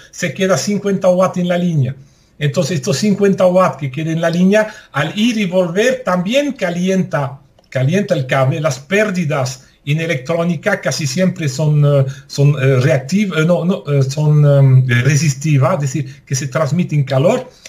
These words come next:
Entonces estos cincuenta watts también genera un poco más de calor y al final perderá cinco o diez watts más. Conclusiones, tú de mil watts que tenía,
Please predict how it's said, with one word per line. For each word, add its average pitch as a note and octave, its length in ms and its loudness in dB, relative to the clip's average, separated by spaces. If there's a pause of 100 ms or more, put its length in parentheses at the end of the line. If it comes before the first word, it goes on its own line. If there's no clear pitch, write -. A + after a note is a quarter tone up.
Entonces G#3 260 -4
estos G3 220 -2
cincuenta A3+ 540 0
watts A3+ 320 0
también G3 500 -4 (160)
genera G#3+ 460 0
un G3 100 -2
poco F#3+ 260 -6
más E3 180 -2
de D#3 100 -6
calor F3+ 340 -6 (180)
y E3+ 100 -8
al D3+ 100 -2
final A#3 380 0
perderá F3 440 0
cinco G3+ 520 -4
o D3+ 40 -2
diez F3 300 -2
watts F3+ 240 0
más. D3+ 420 -2 (320)
Conclusiones, G#3+ 920 0 (160)
tú B3 180 -6
de F#3+ 100 2
mil A#3 220 0
watts G3+ 520 0
que D3+ 140 -12
tenía, F3+ 580 -4